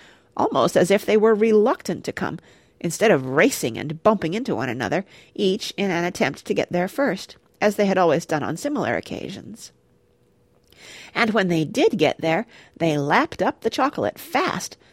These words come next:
as if they wanted to get it over with. Even Oliver failed to follow his customary procedure of licking his spoon so slowly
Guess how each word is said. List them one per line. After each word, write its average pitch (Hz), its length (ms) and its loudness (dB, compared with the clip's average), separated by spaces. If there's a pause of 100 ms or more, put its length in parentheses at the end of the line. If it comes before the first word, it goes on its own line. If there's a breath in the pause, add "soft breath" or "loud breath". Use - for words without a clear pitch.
(160 soft breath)
as 175 160 -4
if 185 140 0
they 170 100 0
wanted 208 340 -4
to - 80 -10
get 220 140 2
it 277 60 2
over 311 260 2
with. - 320 -8 (1080 soft breath)
Even 190 440 4
Oliver 202 480 6
failed 180 420 4
to 175 80 -6
follow 175 360 2
his 180 200 -2
customary 165 580 -6
procedure 190 520 -2
of 160 180 -2
licking 180 300 -2
his 190 180 -8
spoon 175 420 -4
so 165 340 -2
slowly 262 520 -2